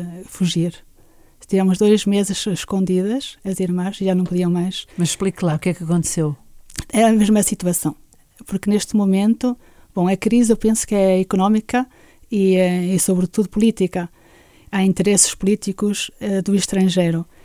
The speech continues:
Speaker 2: Porque a República Centro-Africana tem matérias-primas
Speaker 1: Tem,
Speaker 2: que interessam
Speaker 1: tem
Speaker 2: ao estrangeiro?
Speaker 1: diamantes, tem diamantes, tem ouro,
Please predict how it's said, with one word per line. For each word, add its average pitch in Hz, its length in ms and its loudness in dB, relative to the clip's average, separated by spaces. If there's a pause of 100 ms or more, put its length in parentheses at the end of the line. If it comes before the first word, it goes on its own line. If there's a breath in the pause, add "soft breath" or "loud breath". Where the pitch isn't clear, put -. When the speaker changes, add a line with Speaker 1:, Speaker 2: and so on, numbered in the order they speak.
Speaker 2:
Porque 190 220 -2
a 180 40 6
República 180 440 2
Centro-Africana 185 720 -2
tem 190 120 -2
matérias-primas 185 760 -2
Speaker 1:
Tem, 180 140 0
Speaker 2:
que 196 40 -2
interessam 185 340 2
Speaker 1:
tem 220 100 6
Speaker 2:
ao 208 40 6
estrangeiro? 214 240 6
Speaker 1:
diamantes, - 300 2
tem 196 180 2
diamantes, 180 500 0
tem 170 260 2
ouro, 185 420 0